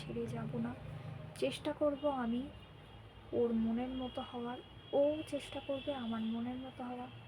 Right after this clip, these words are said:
দুজন দুজনের পরিবারকে মানিয়ে নেব, দুজন দুজনের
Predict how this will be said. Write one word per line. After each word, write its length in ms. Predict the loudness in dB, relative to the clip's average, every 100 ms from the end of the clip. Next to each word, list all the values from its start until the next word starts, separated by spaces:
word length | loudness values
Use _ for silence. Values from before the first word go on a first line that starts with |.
| -6
দুজন 260 | -4 -2 0 0
দুজনের 340 | 0 0 0 2
পরিবারকে 460 | 2 4 2 2 0
মানিয়ে 260 | 0 -2 -4
নেব, 120 | -4 -8 -12 -14 -18 -18 -16 -4 -2
দুজন 260 | 2 2 2
দুজনের 360 | 2 2 2